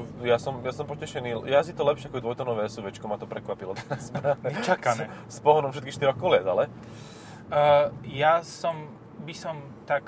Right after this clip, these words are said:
Speaker 2: skromne môj názor povedal,
Speaker 1: Povedz
Speaker 2: že
Speaker 1: skromne,
Speaker 2: keby do
Speaker 1: veľmi.
Speaker 2: tohoto auta, takto
Speaker 1: Tu
Speaker 2: ako je do sedemnásť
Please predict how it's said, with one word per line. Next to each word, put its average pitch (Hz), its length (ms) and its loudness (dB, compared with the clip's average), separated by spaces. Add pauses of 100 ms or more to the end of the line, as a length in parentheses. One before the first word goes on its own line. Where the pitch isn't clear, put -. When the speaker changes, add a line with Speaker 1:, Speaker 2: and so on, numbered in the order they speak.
Speaker 2:
skromne 170 500 -4
môj 127 220 -6
názor 135 320 -2
povedal, 120 480 -2 (640)
Speaker 1:
Povedz 107 240 -4
Speaker 2:
že 127 80 -6
Speaker 1:
skromne, 107 100 -4
Speaker 2:
keby 87 160 -4
do 165 160 0
Speaker 1:
veľmi. 202 140 -4
Speaker 2:
tohoto 175 340 0 (1300)
auta, 143 480 0 (400)
takto 135 240 0
Speaker 1:
Tu 143 80 0
Speaker 2:
ako 139 180 -4
je 127 120 -2
do 120 100 -6
sedemnásť 120 640 -8